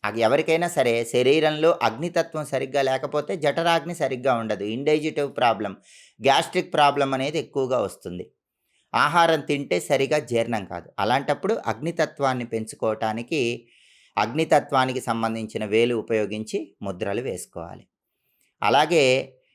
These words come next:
ఎవరికైనా వాయుతత్వం తగ్గినట్లయితే కనుక అటువంటప్పుడు ఏం జరుగుతుందంటే వణుకు, పక్షవాతము, చర్మ సంబంధమైన సమస్యలు ఇలాంటివన్నీ కూడా వస్తూ ఉంటాయి. అటువంటప్పుడు వాయుతత్వాన్ని పెంచుకోవాలి.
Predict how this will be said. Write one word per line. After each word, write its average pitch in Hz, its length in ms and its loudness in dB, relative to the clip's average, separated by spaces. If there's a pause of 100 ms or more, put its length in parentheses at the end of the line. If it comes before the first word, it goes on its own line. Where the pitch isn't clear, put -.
(120)
ఎవరికైనా 151 680 4
వాయుతత్వం 175 800 2
తగ్గినట్లయితే 135 800 -2
కనుక 123 300 -2 (600)
అటువంటప్పుడు 156 800 2
ఏం 127 260 0
జరుగుతుందంటే 117 1080 -2 (460)
వణుకు, 143 680 2 (140)
పక్షవాతము, 127 880 2
చర్మ 143 300 2
సంబంధమైన 131 680 -2
సమస్యలు 113 720 -4
ఇలాంటివన్నీ 123 680 0
కూడా 117 240 -2
వస్తూ 127 360 -4
ఉంటాయి. - 420 -8
అటువంటప్పుడు 139 560 -4
వాయుతత్వాన్ని 127 800 -2
పెంచుకోవాలి. 98 600 -8